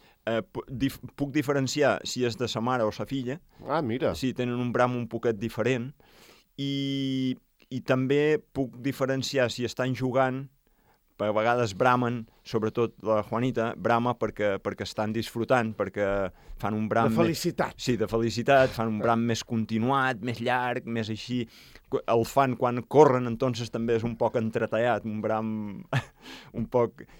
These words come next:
Speaker 1: I quan és un bram de... No ho sé, pot ser més de, de, de, de por o de,
Speaker 2: Mm.
Speaker 1: que m'avisen per algo. Mm?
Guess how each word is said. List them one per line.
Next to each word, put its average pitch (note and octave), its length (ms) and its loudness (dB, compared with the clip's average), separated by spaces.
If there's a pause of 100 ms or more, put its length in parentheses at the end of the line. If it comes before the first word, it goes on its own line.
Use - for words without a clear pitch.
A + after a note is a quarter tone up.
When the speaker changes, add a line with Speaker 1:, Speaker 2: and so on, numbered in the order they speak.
(260)
Speaker 1:
I D#3+ 160 -2 (160)
quan C#3+ 240 4
és C#3 160 -2
un C#3+ 160 -4
bram C3+ 400 2
de... B2 720 2 (920)
No G2 800 -6
ho - 20 -8
sé, A2+ 240 0
pot A2+ 240 0
ser A#2 160 -2
més A#2+ 240 -2
de, A2+ 200 0 (440)
de, F#2+ 120 -2 (280)
de, D2+ 120 -12 (1500)
de - 160 -14
por C#3 600 6
o G#2 180 0
de, F#2+ 180 -2 (400)
Speaker 2:
Mm. A#1+ 420 -16
Speaker 1:
que G#2 80 -8
m'avisen G#2 580 -2
per G2 180 -4
algo. E2+ 380 -6 (600)
Mm? A2 180 -12